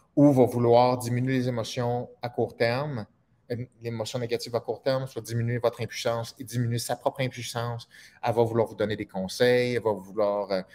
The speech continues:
prendre position. Tout ça, ça va être pour augmenter sa puissance et diminuer son impuissance. Mais on veut pas ça. C'est pas le but de ventiler, c'est juste de se faire écouter.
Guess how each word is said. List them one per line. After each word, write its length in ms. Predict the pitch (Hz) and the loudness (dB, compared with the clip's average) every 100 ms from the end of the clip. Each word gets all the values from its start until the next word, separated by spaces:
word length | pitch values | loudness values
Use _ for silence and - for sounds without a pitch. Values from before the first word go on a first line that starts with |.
| - _ | -20 _
prendre 220 | 117 113 | -4 -2
position. 600 | 120 110 95 - 120 120 - | -2 -2 -2 -2 -2 -2 -6
Tout 100 | 131 | -2
ça, 140 | - | 0
ça 180 | - 110 | 0 0
va 140 | 110 | 0
être 160 | 113 _ | -2 _
pour 300 | - 120 117 - | -6 -4 -4 -6
augmenter 560 | 113 117 104 98 117 | -6 -4 -4 -4 -8
sa 160 | - 117 | -8 -12
puissance 760 | - 113 - 107 95 87 - - | -12 -10 -6 -6 -8 -16 -20 -20
et 60 | 98 | -12
diminuer 400 | 110 117 110 110 | -4 -2 -2 -4
son 200 | 107 104 | -4 -6
impuissance. 600 | 98 - 104 - _ _ _ _ - - - | -6 -10 -16 -18 _ _ _ _ -20 -18 -2
Mais 100 | 113 | 2
on 80 | 113 | 4
veut 200 | 123 123 | 2 4
pas 180 | 127 | 4
ça. 200 | 123 - 107 - _ _ - | 4 0 -8 -10 _ _ -12
C'est 180 | - | -6
pas 120 | - 123 | 2 4
le 100 | 110 | 4
but 240 | 98 120 | 2 -2
de 60 | 113 | 0
ventiler, 400 | 107 - 110 107 | -2 -2 -10 -8
c'est 160 | 117 | -4
juste 160 | 123 139 | -4 -2
de 80 | 117 | -4
se 100 | - | 0
faire 160 | 110 | -2
écouter. 380 | 107 - - - | -4 -12 -20 -20